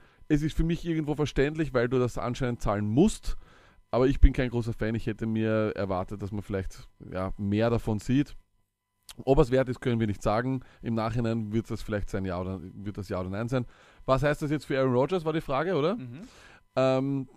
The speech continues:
Speaker 1: ja, das ist eine andere Sache. Ich hab die, die Aaron Rodgers-Thematik danach eben auch mal durchgedacht, kann mir gut vorstellen, dass die Packers vielleicht einmal sagen, „Hey, dem, wir werden den Preis ein bisschen versuchen zu drücken, weil du hast bereits zweimal dich doch für mehrere Spiele verletzt,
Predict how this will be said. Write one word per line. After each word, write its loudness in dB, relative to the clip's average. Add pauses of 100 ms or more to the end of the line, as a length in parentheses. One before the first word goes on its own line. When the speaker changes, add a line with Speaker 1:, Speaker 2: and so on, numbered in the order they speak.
Speaker 1:
ja, 4
das 0
ist 0
eine 4
andere 0
Sache. 2
Ich 0
hab 2
die, 0
die -6
Aaron 0
Rodgers-Thematik -2
danach -4
eben -2
auch 0
mal 4
durchgedacht, 2 (500)
kann 4
mir 4
gut 4
vorstellen, 4
dass 0
die 0
Packers 0
vielleicht -2
einmal 0
sagen, -2
„Hey, 2 (280)
dem, -2
wir -2
werden 2
den 2
Preis 4
ein 0
bisschen 2
versuchen 0
zu -2
drücken, -2
weil 4
du 0
hast -4
bereits 2
zweimal -2
dich -8 (100)
doch -2 (120)
für -4
mehrere 0
Spiele 2
verletzt, 0